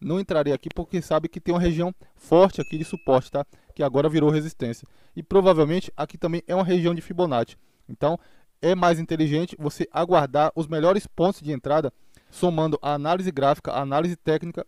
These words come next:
com a análise fundamentalista, ou seja, unindo as boas notícias com pontos específicos no gráfico.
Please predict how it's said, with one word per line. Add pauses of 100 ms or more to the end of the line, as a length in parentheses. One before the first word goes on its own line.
com
a
análise
fundamentalista,
ou
seja, (420)
unindo
as
boas
notícias (260)
com
pontos
específicos
no
gráfico.